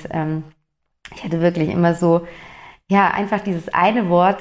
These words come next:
irgendwie in, in, in meinem Kopf, immer dieses Wort Ruhe und, ähm, hab teilweise davon geträumt, wie die Buchstaben von Ruhe,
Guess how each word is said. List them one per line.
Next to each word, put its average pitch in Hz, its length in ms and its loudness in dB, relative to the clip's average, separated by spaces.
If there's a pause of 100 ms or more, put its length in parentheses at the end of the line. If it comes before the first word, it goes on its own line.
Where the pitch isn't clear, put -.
(140)
irgendwie 165 560 0
in, 180 440 -2
in, 175 280 2
in 180 240 2
meinem 160 580 0 (140)
Kopf, - 380 -4
immer 180 220 -2
dieses 170 340 -6
Wort 170 320 0
Ruhe 175 680 4
und, 160 220 -4 (520)
ähm, 156 640 -2
hab 175 140 -10
teilweise 175 360 0
davon 175 280 0
geträumt, 180 480 0
wie 180 80 -4
die 180 80 2
Buchstaben 208 720 0
von 185 260 -2
Ruhe, 196 540 4